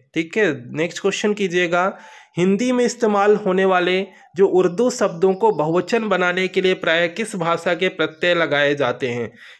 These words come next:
हिंदी में इस्तेमाल होने वाले जो उर्दू शब्द हैं उनको अगर हम देखें बहुवचन बनाने के लिए प्राय किस भाषा के प्रत्यय लगाए जाते हैं?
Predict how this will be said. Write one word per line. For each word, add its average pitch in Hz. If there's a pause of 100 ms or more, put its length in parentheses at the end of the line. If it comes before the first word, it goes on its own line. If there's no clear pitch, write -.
हिंदी 180
में 240
इस्तेमाल 190
होने 190
वाले 185
जो 180
उर्दू 170
शब्द 170
हैं 175
उनको 180
अगर 185
हम 185
देखें 180
बहुवचन 170
बनाने 165
के 170
लिए 170
प्राय 165
किस 202
भाषा 165
के 165
प्रत्यय 165
लगाए 147
जाते 151
हैं? 143